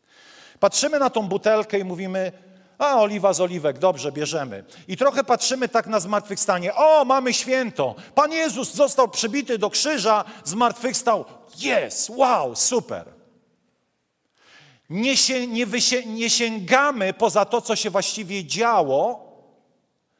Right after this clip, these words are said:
i przyjmujemy produkt finalny, jakim jest zmartwychwstanie. Ale żeby zrozumieć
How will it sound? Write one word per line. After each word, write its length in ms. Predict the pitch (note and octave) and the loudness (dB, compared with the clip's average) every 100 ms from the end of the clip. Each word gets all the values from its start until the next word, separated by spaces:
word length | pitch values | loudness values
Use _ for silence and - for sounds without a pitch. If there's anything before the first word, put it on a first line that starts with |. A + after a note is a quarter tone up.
| _ - E3 | _ -14 -10
i 80 | |
przyjmujemy 680 | F#3+ - B3+ A3+ A#3+ C4 C4 | -4 -2 0 0 0 0 -2
produkt 500 | A#3+ A#3+ G#3+ A#3 - | 0 -2 -2 -6 -10
finalny, 640 | G#3+ A3 A3+ A#3+ A#3+ A3+ | -6 -2 2 2 0 -2
jakim 340 | G#3+ G#3 G3+ G3+ | -2 -4 -6 -6
jest 180 | F3+ | -6
zmartwychwstanie. 960 | E3 F#3+ F#3 - F#3 - G3 D#3 C3 A2 - - - | -6 -4 -4 -4 -8 -2 0 0 -4 -10 -16 -18 -2
Ale 240 | F3 A3 | 2 2
żeby 280 | G#3 A3 A3+ | 2 0 -2
zrozumieć 1080 | E3 G#3+ G3+ - C#4 D#4 G#3+ E3+ A3 - - | 0 0 0 2 2 2 0 -2 -2 -4 -8